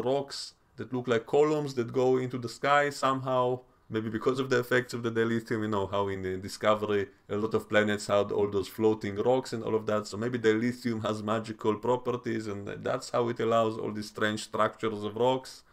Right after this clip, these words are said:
So anyway, it's a mining planet, and because the mining guilds made so much money during the Klingon Federation War, because they were selling so much dilithium, they want to reignite that war again for profit.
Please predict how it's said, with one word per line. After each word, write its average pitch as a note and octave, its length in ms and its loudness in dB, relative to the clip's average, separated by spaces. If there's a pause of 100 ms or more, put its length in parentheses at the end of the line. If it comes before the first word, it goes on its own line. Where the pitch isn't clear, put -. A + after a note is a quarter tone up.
(180)
So - 160 0
anyway, C#3 340 2
it's B2 140 -2
a C3 40 2
mining C#3 420 -2
planet, D#3+ 680 -2 (340)
and C3 160 -8
because C#3 460 4
the C3 120 2
mining C#3 540 0
guilds B2+ 440 0
made C3+ 240 -2
so - 180 -2
much C3 380 -2
money B2+ 420 0
during B2 460 -2
the A2+ 80 -4
Klingon B2+ 560 0
Federation A#2 580 -4
War, C3 280 2
because A2+ 360 -2
they G#2+ 80 -2
were G2+ 140 -4
selling A2+ 340 -4
so A2+ 160 -4
much A2+ 240 -6
dilithium, E3 560 -4
they C3+ 200 0
want B2 340 -2
to A#2 60 -6
reignite A2 760 0
that - 180 -8
war G#2 300 0
again G#2 320 -4
for - 160 -8
profit. F#2 580 -4